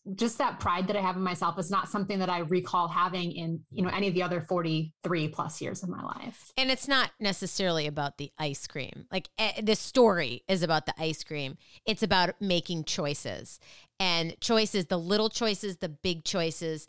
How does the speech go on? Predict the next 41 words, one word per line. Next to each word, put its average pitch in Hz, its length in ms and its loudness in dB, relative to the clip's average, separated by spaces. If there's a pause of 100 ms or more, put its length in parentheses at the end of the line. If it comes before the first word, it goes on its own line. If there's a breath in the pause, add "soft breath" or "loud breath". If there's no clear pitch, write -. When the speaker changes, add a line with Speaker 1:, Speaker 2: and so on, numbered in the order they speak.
(300 soft breath)
Speaker 2:
they 180 300 2
can 180 240 -2
be 160 260 -4
incredibly, 151 1160 -4 (300)
incredibly 190 520 0
powerful 156 560 -2
in 143 100 -6
our 123 140 -6
lives. - 500 -10 (680 loud breath)
So 190 320 2
I 247 120 6
wanna 285 200 8
say 202 280 2
I'm 196 100 2
so 240 540 6
grateful, 196 880 2 (100)
I 135 140 -12
guess, 233 260 2
that 262 140 -2
you 233 100 2
wrote 214 220 6
that 185 160 2
post 202 280 -2
on 185 120 2
LinkedIn 190 580 0
that 175 160 -2
got 190 220 2
me 208 80 0
thinking 240 440 -2
about 175 220 0
you 202 160 2
and, 180 180 -2
wow, 262 300 2
maybe 226 240 0
we 233 80 -2
should 196 140 -2
have 170 80 -2
a - 20 -18
conversation 190 720 0
about 185 260 2
this. 160 240 0